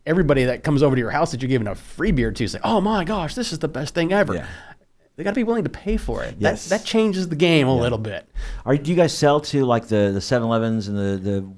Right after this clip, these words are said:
Speaker 2: where, where can people get your beer
Speaker 1: With
Speaker 2: outside of your, your own store?
Speaker 1: With all of the legislation that passed and that went into effect on October first,
Speaker 2: Mm-hmm.
Speaker 1: um, pretty much anybody that submits their application to sell alcohol at, to the Able Commission can do it.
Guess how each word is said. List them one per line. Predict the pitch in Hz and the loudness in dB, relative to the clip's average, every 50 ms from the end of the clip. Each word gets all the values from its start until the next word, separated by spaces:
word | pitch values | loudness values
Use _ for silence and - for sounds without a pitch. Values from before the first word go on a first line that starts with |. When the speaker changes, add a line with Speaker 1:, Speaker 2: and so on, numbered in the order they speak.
| 101 107 113 | -18 -8 -2
Speaker 2:
where, | 120 127 131 135 | 0 0 2 2
where | 135 135 | 0 0
can | 131 151 139 | 0 0 0
people | 156 151 127 120 | 0 0 0 0
get | 110 - - 113 107 110 | -2 0 0 0 0 0
your | 104 98 92 | 0 -2 -2
beer | 85 101 101 98 | -2 -2 -2 -2
Speaker 1:
With | 104 110 | -2 2
Speaker 2:
outside | 117 127 156 165 160 139 131 131 123 | 4 4 4 4 2 0 0 2 0
of | 117 104 | 0 0
your, | 101 98 98 101 101 | -2 -2 -2 -4 -4
your | 101 101 101 101 | -4 -2 -2 -2
own | 101 98 | -2 -2
store? | - - 107 104 101 92 90 - | -4 -4 -4 -4 -4 -4 -6 -2
Speaker 1:
With | 113 139 139 - | 0 0 0 2
all | 147 147 170 190 185 | 0 0 2 2 0
of | 156 | 2
the | 139 143 | 2 0
legislation | 143 139 - - 131 120 - - | 0 -2 -2 -2 -2 -2 -2 -2
that | 120 113 - | -2 -2 -2
passed | - 117 113 117 123 120 - - - - | -2 -2 -2 -2 -2 -4 -6 -10 -12 -6
and | 131 110 107 107 104 | -4 -2 -2 -2 0
that | 104 104 104 | 0 0 0
went | 110 107 107 | 0 0 0
into | 98 95 | 0 -2
effect | 92 - 113 110 - | -4 -4 -4 -4 -4
on | 104 95 | -4 -6
October | 87 - - 113 - 87 | -6 -6 -8 -8 -8 -8
first, | - - 139 123 104 - - - | -8 -8 -6 -6 -6 -8 -12 -14
Speaker 2:
Mm-hmm. | 107 104 107 107 104 - _ - | -12 -12 -12 -12 -12 -14 _ -8
Speaker 1:
um, | 98 98 98 95 95 - - - _ _ _ _ _ | -6 -6 -6 -6 -8 -12 -20 -20 _ _ _ _ _
pretty | - 160 160 139 | -4 -2 -2 0
much | 135 127 117 - - - - _ _ _ _ _ _ _ _ _ _ _ _ _ _ _ _ _ - | -2 -4 -4 -6 -10 -14 -16 _ _ _ _ _ _ _ _ _ _ _ _ _ _ _ _ _ -4
anybody | 123 127 135 127 131 131 131 | -2 0 0 2 2 2 2
that | 117 117 110 110 107 - - - _ | 2 0 0 -2 -2 -6 -12 -20 _
submits | - - 95 95 110 107 - - | -10 -10 -6 -4 -4 -6 -6 -8
their | - - 104 104 104 104 98 | -8 -6 -4 -2 -2 -2 -2
application | 104 104 - 95 - - 107 107 - - 104 - | -4 -4 -6 -6 -4 -4 -4 -4 -4 -8 -10 -10
to | - 92 | -10 -10
sell | - - 110 101 98 101 - - | -6 -4 -4 -4 -2 -4 -4 -4
alcohol | 101 104 104 107 - - 101 98 95 98 101 90 - - | -4 -6 -6 -8 -10 -8 -6 -4 -4 -4 -6 -8 -10 -12
at, | 110 110 - | -14 -12 -10
to | - 117 | -10 -8
the | 95 87 | -6 -6
Able | 113 113 - | -6 -8 -6
Commission | - 104 95 - - 92 | -8 -8 -8 -8 -10 -12
can | 98 101 98 | -10 -8 -8
do | 110 95 | -8 -8
it. | - - | -8 -12